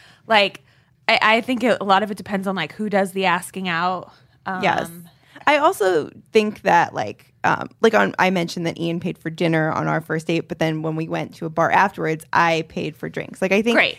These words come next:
Speaker 2: it should be like that. I think it should always be even. You shouldn't expect one person to do everything.
Speaker 1: Yeah. Yeah, I
Speaker 2: But
Speaker 1: mean, like, we're modern women who, like, make, but, like, I do think that there's something,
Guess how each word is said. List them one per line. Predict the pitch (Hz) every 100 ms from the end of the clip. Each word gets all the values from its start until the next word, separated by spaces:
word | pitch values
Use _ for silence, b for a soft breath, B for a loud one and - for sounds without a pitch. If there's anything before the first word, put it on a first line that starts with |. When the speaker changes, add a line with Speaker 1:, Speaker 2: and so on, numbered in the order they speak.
| -
Speaker 2:
it | -
should | 220 226
be | 226
like | 196
that. | 175 82
I | 156
think | 190 214
it | 196
should | 220
always | 226
be | 214 -
even. | 160 160
You | 170
shouldn't | - 180
expect | 120 - 165 -
one | 156 160
person | 170 160 160
to | 160
do | 170 156 -
everything. | 151 170 202 208 269 294 392
Speaker 1:
Yeah. | 208 180 - _ _ _
Yeah, | 381 262
I |
Speaker 2:
But | 226
Speaker 1:
mean, | 247
like, | 254 262
we're | 302
modern | 277 269 285 247
women | 233 233 226 226
who, | 233
like, | 208 214
make, | 196 -
but, | 220
like, | 226 226
I | - 226
do | 247 254
think | 262 226
that | 220
there's | 196 190 -
something, | 208 185 185 180